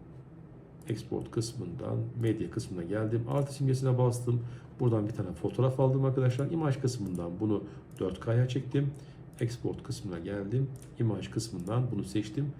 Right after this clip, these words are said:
Static Export. Yeni klasör dördün altına bunu attım arkadaşlar. Ee, kaliteyi ayarlamamızın sebebi buradaki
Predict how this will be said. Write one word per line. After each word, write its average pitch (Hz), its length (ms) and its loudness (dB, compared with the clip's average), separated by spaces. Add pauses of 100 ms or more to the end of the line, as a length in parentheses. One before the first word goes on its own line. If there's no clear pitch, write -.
(180)
Static 120 580 -2
Export. 113 440 2 (520)
Yeni 123 140 8
klasör 95 400 0
dördün 101 300 6
altına 107 460 0 (180)
bunu 110 160 4
attım 98 260 -2
arkadaşlar. - 500 -6 (720)
Ee, 113 460 6 (520)
kaliteyi 180 420 6
ayarlamamızın 147 680 4
sebebi 147 480 6 (220)
buradaki 135 720 6